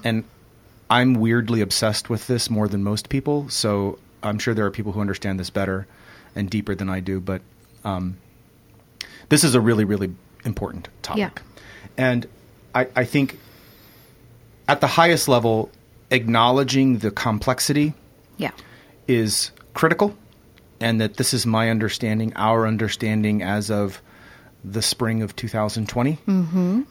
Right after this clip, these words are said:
Speaker 1: Um, and as our understanding of science and the biochemistry and the physiology continue to unfold, this is an ongoing narrative.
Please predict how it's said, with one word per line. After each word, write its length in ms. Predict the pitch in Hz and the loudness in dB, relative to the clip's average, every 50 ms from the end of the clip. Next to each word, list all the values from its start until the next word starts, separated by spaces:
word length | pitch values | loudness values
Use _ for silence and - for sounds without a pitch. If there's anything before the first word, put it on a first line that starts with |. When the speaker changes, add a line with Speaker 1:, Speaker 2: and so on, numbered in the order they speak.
| - - - | -10 -6 -4
Speaker 1:
Um, 420 | 113 110 110 107 107 107 104 - - _ _ - | -2 -2 -2 -2 -2 -2 -4 -6 -10 _ _ 0
and 380 | 123 120 117 117 117 117 107 - - _ - | 2 2 2 2 0 -2 -4 -6 -6 _ 2
as 420 | 123 120 120 120 120 120 110 - - - | 4 6 6 6 4 4 2 0 0 2
our 220 | 117 117 117 117 | 4 4 4 4
understanding 640 | 117 117 113 110 - - - 117 117 117 117 113 110 | 4 2 0 -2 -2 -2 0 0 0 0 0 0 0
of 100 | 107 - | -2 -2
science 600 | - - 113 107 110 107 107 110 107 - - - - - - - - - | -2 -2 0 0 0 0 0 0 -2 -2 -4 -6 -6 -12 -20 -20 -14 -8
and 160 | - 107 107 104 | -4 -2 0 0
the 40 | |
biochemistry 960 | 98 104 104 104 104 101 - 120 110 104 - - - - 110 110 107 104 104 | 2 2 2 2 0 0 -2 -2 -2 -2 -2 -4 -4 -4 -2 -2 0 -2 -2
and 120 | - 107 104 | -2 -4 -4
the 60 | 101 | -4
physiology 1040 | - - 107 101 104 107 101 101 101 101 104 95 98 104 104 104 101 101 98 98 - - - - | -4 -4 -4 -2 0 0 2 2 2 0 -2 -2 -2 -2 -2 -2 -2 -2 -4 -6 -8 -12 -14 -8
continue 440 | - 123 113 - - 143 143 131 120 | -4 -4 -2 0 0 2 2 2 0
to 180 | - - 120 113 | 0 -2 -4 -4
unfold, 540 | 101 101 - - 165 151 139 131 127 123 | -4 -4 -2 0 2 4 4 4 2 2
this 140 | 117 110 - | 0 -2 -2
is 120 | 135 107 120 | -2 -2 0
an 80 | 113 | 0
ongoing 480 | 113 107 107 107 101 107 101 104 98 98 | 2 2 0 0 0 0 -2 0 0 0
narrative. 480 | 101 107 104 101 95 95 90 92 - | 0 0 0 0 -2 -4 -6 -10 -12